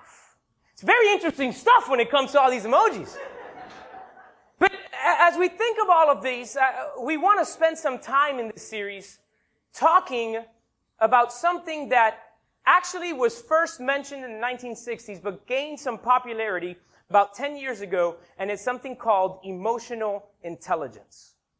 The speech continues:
See, I'm gonna read you the definition of emotional intelligence. It's this. Emotional intelligence has been defined as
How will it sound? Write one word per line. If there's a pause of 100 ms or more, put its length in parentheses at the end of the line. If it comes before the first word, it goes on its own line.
(760)
See,
I'm
gonna
read
you
the
definition
of
emotional
intelligence.
It's
this. (480)
Emotional
intelligence
has
been
defined
as